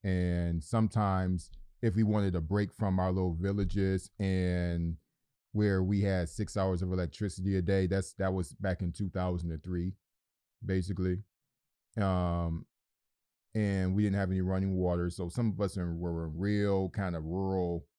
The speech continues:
circumstances. Some of the diplomats would say, "You can hang out at our place and take a shower."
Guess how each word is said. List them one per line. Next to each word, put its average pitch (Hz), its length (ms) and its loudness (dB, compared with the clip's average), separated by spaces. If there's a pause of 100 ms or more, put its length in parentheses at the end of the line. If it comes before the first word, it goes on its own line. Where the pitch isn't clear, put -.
circumstances. 90 920 -4 (360)
Some 131 200 0
of 110 60 2
the 101 80 0
diplomats 113 480 2
would 90 80 -8
say, 110 80 0
"You 107 140 4
can 104 100 0
hang 107 160 0
out 98 140 0
at 92 100 0
our 110 160 4
place 98 300 -2
and 90 100 -4
take 90 140 -4
a 76 40 -8
shower." 104 440 4